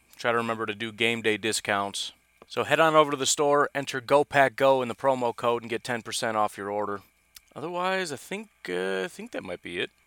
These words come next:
Oh, one other thing. I'm, I'm, I haven't been pushing, um, Patreon at all. Like I said, I'm gonna pause that as long as we're doing the GoFundMe.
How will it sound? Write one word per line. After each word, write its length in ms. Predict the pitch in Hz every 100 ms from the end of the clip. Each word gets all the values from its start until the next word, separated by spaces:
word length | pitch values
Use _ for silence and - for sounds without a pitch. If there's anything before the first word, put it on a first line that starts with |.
| _ _ _ - -
Oh, 140 | 180
one 200 | 123 160
other 200 | 165 135
thing. 180 | 113 120
I'm, 160 | - 143
I'm, 200 | 143 147 -
I 80 | 139
haven't 320 | 190 226 175
been 160 | 160
pushing, 540 | 127 160 - 156 135 123 -
um, 480 | 123 117 110 104 - -
Patreon 500 | 147 - 139 127 123
at 100 | 120
all. 200 | 120 120
Like 140 | 113
I 40 | 107
said, 180 | 127
I'm 80 | 113
gonna 140 | 113 110
pause 420 | - 120 120 110
that 180 | 120 113
as 80 |
long 200 | 107 113
as 80 | 117
we're 80 | 113
doing 220 | 110 110
the 80 | 104
GoFundMe. 720 | 101 110 - 131 139 135 139